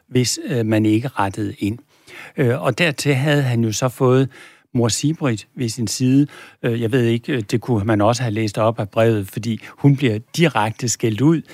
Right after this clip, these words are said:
for sine, øhm, både lave status, men også rappe tunge,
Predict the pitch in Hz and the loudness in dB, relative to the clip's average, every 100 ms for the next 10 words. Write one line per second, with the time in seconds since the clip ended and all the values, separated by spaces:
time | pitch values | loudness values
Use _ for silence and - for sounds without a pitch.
0 | - - - 131 - 123 113 120 233 - | -18 -10 0 0 2 2 2 -4 -12 -8
1 | 127 113 104 92 - - - - 135 143 | -4 -2 -2 -6 -12 -20 -6 2 6 6
2 | 110 110 123 127 - 127 147 - 127 - | 4 2 4 2 0 -2 -2 -2 -4 -4
3 | - 135 120 - - 131 123 135 - 110 | -2 0 0 -4 -4 0 0 -2 -4 -4
4 | 123 143 - 127 139 147 156 | -2 -6 -4 4 6 6 2